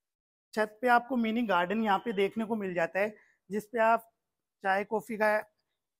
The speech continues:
एंजॉय कर पाओगे। यहाँ पे गार्डन के अंदर फोर सीटर यहाँ पे आपको सिटिंग अरेंजमेंट यहाँ पे देखने को मिल जाता है,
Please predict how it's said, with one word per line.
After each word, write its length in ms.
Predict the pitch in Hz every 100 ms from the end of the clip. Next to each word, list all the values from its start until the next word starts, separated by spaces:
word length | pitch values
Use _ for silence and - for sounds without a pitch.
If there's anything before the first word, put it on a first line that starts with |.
| _ _
एंजॉय 340 | 196 185 214
कर 160 | 214 196
पाओगे। 360 | 190 175 165 196
यहाँ 160 | 196
पे 140 | 175 214
गार्डन 400 | 180 170 170 185
के 100 | 196
अंदर 260 | 190 180 214 - _ _ _ _ -
फोर 180 | 202 226
सीटर 340 | 247 226 226
यहाँ 180 | 220 202
पे 120 | -
आपको 240 | 214 214 226
सिटिंग 380 | - 202 220 214
अरेंजमेंट 600 | 196 190 185 202 220 196
यहाँ 140 | 202
पे 120 | 180 220
देखने 300 | 185 180 214
को 100 | 226
मिल 180 | 208 175
जाता 240 | 165 170
है, 120 | 226